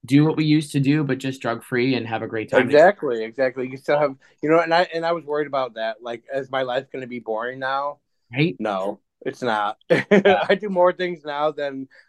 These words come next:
Speaker 2: I've been sober than I did in my active addiction.
Speaker 1: Absolutely.
Speaker 2: When you're active addiction, you're trying to get that next one, and, uh, out here you're not, and you're doing more things in life.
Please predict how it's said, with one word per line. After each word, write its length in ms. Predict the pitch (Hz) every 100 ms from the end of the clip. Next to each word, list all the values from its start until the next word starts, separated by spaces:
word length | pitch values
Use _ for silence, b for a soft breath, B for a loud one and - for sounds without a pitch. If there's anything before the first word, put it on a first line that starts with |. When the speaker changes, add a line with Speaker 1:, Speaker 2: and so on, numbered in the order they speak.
| -
Speaker 2:
I've 220 | 143 135
been 160 | 143 131
sober 400 | 139 135 139 131
than 260 | 131 135
I 160 | 127 131
did 200 | 127 127
in 80 | 127
my 140 | 113
active 300 | 110 - 113
addiction. 560 | 101 107 - 104 101 101 _ _ _ 131
Speaker 1:
Absolutely. 280 | 135 139 151
Speaker 2:
When 60 |
you're 40 | 135
active 300 | - 151 147
addiction, 420 | 135 147 170 147
you're 100 | 135
trying 340 | - 143 143
to 60 | 131
get 160 | 127 123
that 120 | 113
next 260 | 110 - 110
one, 260 | 104 95
and, 360 | 98 98 98 95
uh, 240 | 95 90 92
out 200 | 107 101
here 200 | 113 113
you're 180 | 107
not, 340 | 104 95 98 92
and 100 | 104
you're 100 | 107
doing 240 | 104 107 107
more 220 | 104 101
things 300 | 101 101 98
in 100 | 95
life. 240 | 92 92